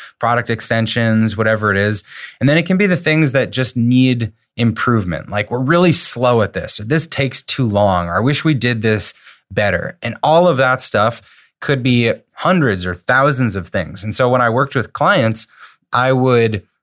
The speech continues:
do confidential interviews with all of their employees. I'd sit down and do these thirty-minute interviews. Or if they had more than fifty or so employees, I would do it in a survey kind of format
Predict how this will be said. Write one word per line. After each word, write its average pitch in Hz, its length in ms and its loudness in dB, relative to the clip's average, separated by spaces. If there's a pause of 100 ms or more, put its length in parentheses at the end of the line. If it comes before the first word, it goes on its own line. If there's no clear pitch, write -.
(120)
do 123 160 0
confidential 139 680 0
interviews 104 680 0
with 104 220 -2
all 117 220 4
of 113 120 0
their 104 400 2
employees. 98 680 -2
I'd 98 100 -6
sit 139 200 0
down 120 260 2
and 110 120 0
do 101 120 -4
these 98 180 -4
thirty-minute 110 520 0
interviews. 95 500 -2 (360)
Or 123 80 2
if 123 80 -2
they 156 80 2
had 151 100 2
more 135 260 2
than 123 140 2
fifty 127 340 -2
or 113 100 0
so 107 220 2
employees, 147 680 2
I 113 80 2
would 113 120 0
do 117 160 2
it 110 140 2
in 104 100 0
a 98 200 0
survey 107 460 0
kind 92 220 -2
of 90 60 -4
format - 480 -6